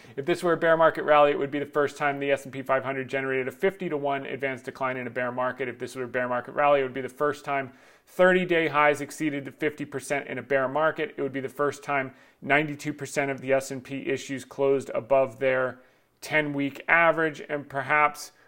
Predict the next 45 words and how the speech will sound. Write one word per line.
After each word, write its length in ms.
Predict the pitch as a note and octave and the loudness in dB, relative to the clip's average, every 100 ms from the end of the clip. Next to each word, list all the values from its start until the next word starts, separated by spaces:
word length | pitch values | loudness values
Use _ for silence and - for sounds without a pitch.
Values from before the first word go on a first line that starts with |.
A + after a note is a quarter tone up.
| _ D3 | _ -6
we 100 | D3+ | -4
need 160 | D3 | -4
to 100 | C#3+ | -6
see 360 | B2+ D#3 D3+ C#3+ - | -8 -4 -2 -2 -6
real 480 | - C#3 D3+ C#3+ C#3+ | -10 -2 2 2 0
interest 420 | D3+ C#3+ D3+ C#3 | -4 -4 -4 -2
rates 240 | D3 C#3+ C#3+ | 0 0 0
above 260 | B2+ C3+ | 0 0
zero 240 | B2 C#3+ C#3 | 0 0 0
percent 520 | C3+ A#2+ D3+ C#3 - | -2 -6 -2 -4 -6
before 300 | C3 - C3 | -10 -4 -4
a 40 | |
true 240 | B2+ C#3+ C#3+ | -4 -4 -4
extended 480 | C3+ C#3+ C3+ B2+ B2 | -4 -4 -4 -4 -4
bear 220 | B2+ B2+ | -4 -2
market 400 | B2+ A#2+ B2+ - | -4 -4 -8 -10
develops. 540 | A#2+ C3 C#3 C#3 - - _ _ _ - | -2 4 4 4 -2 -20 _ _ _ -4
Um, 960 | B2+ B2+ B2+ B2+ B2 B2 B2 B2 B2+ - - - _ | 0 2 2 2 2 0 -4 -8 -14 -18 -20 -20 _
so, 360 | - D3+ C#3 C3+ | -4 4 4 4
and 160 | C#3+ | -2
this 160 | D#3 D#3 | -2 -4
is 120 | C#3+ | -2
data 260 | D3+ C#3+ C3+ | 2 2 2
going 300 | C#3+ C3+ C3 | 2 0 0
back 380 | C3 C3 B2 | 2 2 0
to 380 | - C#3+ C3+ B2+ | -6 -4 -2 -2
nineteen 380 | B2 C#3 C#3 C3+ | -4 -6 -6 -8
fifty-seven 580 | C#3 C3+ C3+ - C3 B2+ | -6 -6 -6 -4 -2 -2
on 140 | B2 | -8
the 100 | B2+ | -8
S 160 | B2 B2+ | -8 -10
and 80 | B2 | -12
P 120 | C3 | -8
five 280 | - B2+ B2 | -2 -2 0
hundred, 280 | E3 D#3 D3 | -2 -2 -4
nineteen 300 | C3+ B2+ B2+ | -6 -8 -10
seventy-one 420 | C3 B2+ B2 B2 | -8 -8 -6 -6
on 120 | A#2+ | -6
the 80 | A#2+ | -6
Nasdaq, 380 | B2+ B2 B2+ A#2 | -6 -6 -8 -8
and 80 | |
nineteen 340 | A#2 A#2+ A#2+ B2 | -8 -8 -10 -8
ninety-four 560 | A#2+ A#2+ A2+ B2+ A#2+ | -8 -8 -10 -8 -4
on 160 | A#2+ A#2 | -4 -6
the 200 | A#2 | -10